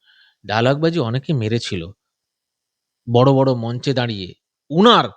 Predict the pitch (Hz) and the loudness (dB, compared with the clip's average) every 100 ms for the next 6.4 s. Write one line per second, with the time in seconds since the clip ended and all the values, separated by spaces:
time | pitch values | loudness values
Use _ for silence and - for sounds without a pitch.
0 | _ - 147 170 165 - 147 147 143 147 | _ -8 -4 -4 -6 -6 -6 -6 -4 -6
1 | - 131 110 101 98 _ - - 202 302 | -6 -8 -8 -12 -16 _ -12 0 4 6
2 | 339 311 320 330 320 311 302 277 269 285 | 6 6 4 4 4 2 2 2 0 0
3 | 285 254 139 - _ _ _ _ _ _ | 2 2 0 -8 _ _ _ _ _ _
4 | 185 240 240 - 330 359 359 202 127 95 | -10 -4 0 0 0 0 0 -4 -6 -12
5 | _ _ - 262 311 311 311 370 339 339 | _ _ -10 -2 2 4 6 6 4 4
6 | 302 302 302 | 4 4 2